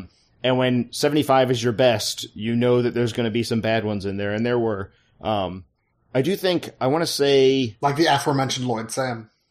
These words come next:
Speaker 2: I think Ortiz went four for four, so if you go purely on percentage, then he ended up being the, the winner of the night. Um,
Speaker 1: <laughs>
Speaker 2: but a lot of guys, like Ben mentioned Lloyd Sam, I counted them up, uh, nine for nineteen.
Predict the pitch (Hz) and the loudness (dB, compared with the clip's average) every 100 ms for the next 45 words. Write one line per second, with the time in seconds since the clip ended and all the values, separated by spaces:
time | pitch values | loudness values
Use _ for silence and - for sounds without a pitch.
0 | _ _ - 127 131 180 190 - 151 - | _ _ -4 -2 0 -2 -4 0 0 0
1 | - 156 147 143 110 123 120 - 120 113 | -4 -4 0 0 0 -2 -4 -2 0 0
2 | 104 - 131 110 101 110 107 120 120 139 | -6 -2 0 0 -2 -2 -2 0 2 2
3 | - - 147 139 135 135 101 113 113 113 | 2 -2 0 4 4 2 2 0 0 0
4 | 110 - 117 117 135 117 101 98 - 107 | -4 -6 -6 -2 0 0 -2 -4 -4 -6
5 | - 143 131 113 113 - 120 117 107 87 | -4 0 0 2 -2 -2 -2 -2 -4 -8
6 | - 117 107 127 123 104 104 104 90 90 | -6 -4 -2 -2 0 -2 -4 -8 -8 -10
7 | - _ _ 107 - 113 107 104 107 131 | -14 _ _ -14 -4 -2 -2 -4 -2 0
8 | 131 131 135 135 110 120 117 117 123 - | 4 4 6 4 4 4 4 2 -2 0
9 | 135 135 123 120 117 120 - 120 117 113 | 2 2 0 -2 0 0 -2 -2 0 -2
10 | - 127 107 113 113 117 - _ - 110 | -2 -2 0 0 0 -2 -6 _ -4 0
11 | 110 110 113 123 120 123 117 113 - 113 | 0 0 0 0 -2 -2 -2 -4 -4 -4
12 | 117 | -4